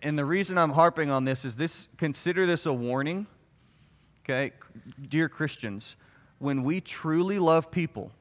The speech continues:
when we really do, when we truly embrace them, not what they do, you have a target on your back. Do you know what I mean when I say that? So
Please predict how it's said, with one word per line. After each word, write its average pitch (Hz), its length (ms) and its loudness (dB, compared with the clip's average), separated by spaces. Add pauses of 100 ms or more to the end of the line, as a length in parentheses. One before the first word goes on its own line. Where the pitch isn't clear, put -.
when 131 120 0
we 143 120 0
really 139 420 2
do, 151 260 0 (600)
when 131 180 -2
we 147 140 2
truly 185 540 0
embrace 160 520 2
them, 143 600 4
not 143 220 4
what 160 160 0
they 143 120 2
do, 135 380 0 (600)
you 156 180 0
have 165 180 8
a 147 60 2
target 135 380 2
on 117 100 0
your 113 100 -4
back. 104 340 -2 (720)
Do 123 60 -6
you 127 60 0
know 135 60 2
what 139 100 4
I 139 60 4
mean 143 200 0
when 139 100 2
I 135 40 0
say 143 220 -2
that? 147 240 -2 (640)
So 156 280 0